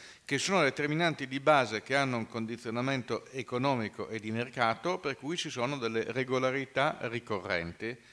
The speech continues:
che sono uno schema analitico da cui partire poi per analizzare le particolarità dei singoli casi sui quali arriveremo nelle,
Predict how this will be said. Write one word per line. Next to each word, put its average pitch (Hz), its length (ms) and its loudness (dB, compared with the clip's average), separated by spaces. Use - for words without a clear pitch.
che 143 120 -12
sono 151 220 -4
uno 143 60 2
schema 139 420 2
analitico 147 640 -2
da 127 140 -6
cui 127 240 -14
partire 131 760 2
poi 139 280 -4
per 135 180 -6
analizzare 117 920 -4
le 110 140 2
particolarità 117 1120 2
dei 214 180 -6
singoli 139 420 -10
casi 117 520 0
sui 135 240 -10
quali 110 420 -2
arriveremo 104 640 0
nelle, 90 460 -16